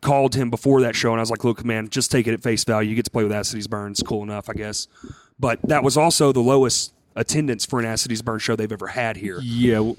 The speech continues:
Speaker 2: I think there was, I think we hit, like, right at two fifty.
Speaker 1: Yes.
Speaker 2: And the, I mean, that's including guest list and bands.
Speaker 1: Yeah.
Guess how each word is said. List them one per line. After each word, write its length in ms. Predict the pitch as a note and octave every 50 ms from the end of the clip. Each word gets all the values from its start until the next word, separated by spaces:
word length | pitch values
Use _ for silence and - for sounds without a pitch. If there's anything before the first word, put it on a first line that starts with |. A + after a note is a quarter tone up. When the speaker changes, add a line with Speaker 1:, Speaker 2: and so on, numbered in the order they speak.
| -
Speaker 2:
I 100 | C3 A#2
think 220 | A2+ - D#3 D3+ B2+
there 140 | C#3 B2+
was, 320 | A#2+ A#2 A#2 A2+ G2+ G2+ -
I 60 | -
think 160 | A#2+ C3+ C3+ B2
we 60 | B2
hit, 100 | B2 G2+
like, 140 | G2 F#2 -
right 220 | - G#2 A2 A2 A2+
at 120 | G#2 -
two 180 | - - B2 G#2+
fifty. 320 | - - A2+ A2 - C3
Speaker 1:
Yes. 480 | B2 B2+ - A#2 G#2 G2+ G#2 G2+ G2 F#2
Speaker 2:
And 520 | - _ _ _ _ - - - - -
the, 180 | A2+ A#2 - - -
I 60 | C#3
mean, 180 | C3 C#3 C3
that's 220 | B2+ C3 C3 - C3+
including 400 | A2+ - - C#3 B2+ A2+ G2+ G2
guest 260 | A2 A2 G#2 G#2 -
list 220 | A2+ G#2 - -
and 120 | F#2 E2 D#2+
bands. 480 | F#2+ F#2+ F2 D2+ C2+ C#2+ E2+ F2 -
Speaker 1:
Yeah. 220 | A#2 G2+ F2 D#2+